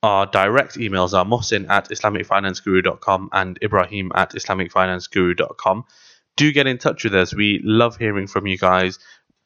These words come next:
So that's it for today. I'm gonna call it a day. Hope you find the P D F to be really, really useful. And don't forget, the way to access that is to go on to our website, islamicfinanceguru dot com, and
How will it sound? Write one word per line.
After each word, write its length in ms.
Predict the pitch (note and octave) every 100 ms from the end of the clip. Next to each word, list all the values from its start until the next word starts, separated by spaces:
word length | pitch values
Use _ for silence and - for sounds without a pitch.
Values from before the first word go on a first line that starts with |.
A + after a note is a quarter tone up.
| _ _ -
So 140 | A2
that's 200 | C3 -
it 120 | D#3+
for 60 | B2
today. 220 | - G#2+
I'm 100 | A2+
gonna 160 | G#2+ G2+
call 240 | - B2
it 120 | A2+
a 20 |
day. 360 | G2+ G2 G2+ C#3+ _ _ -
Hope 360 | - D3 D3 _
you 400 | - B2 A#2+ A#2
find 560 | A2 - B2 B2+ B2 A2+
the 240 | A#2+ A2+
P 180 | - A2
D 160 | G#2 F#2
F 180 | F2+ -
to 100 | G#2
be 160 | G2
really, 280 | F#2+ A2 G#2+
really 220 | G2+ G2
useful. 640 | F#2+ F#2+ - - G2 D3 _ _ _ _ _ -
And 120 | A2
don't 120 | A2+
forget, 300 | G#2 G2+ D#2+
the 80 | F#2
way 140 | A2
to 180 | A#2 -
access 380 | A#2 - A2+ G2
that 220 | F#2+ F#2+
is 180 | G2+ F#2+
to 260 | - G2 F#2+
go 380 | - G#2+ G#2 G2+
on 300 | G#2 A2+ A2
to 240 | G#2 - F#2+
our 80 | F#2+
website, 420 | F#2 - F#2 F#2+
islamicfinanceguru 960 | F#2 A2 G#2 - F#2+ F#2 F2 - F#2
dot 220 | F2 F2 -
com, 340 | F#2+ F2 F2 _ _ _ _ -
and 420 | F#2 F2+ F2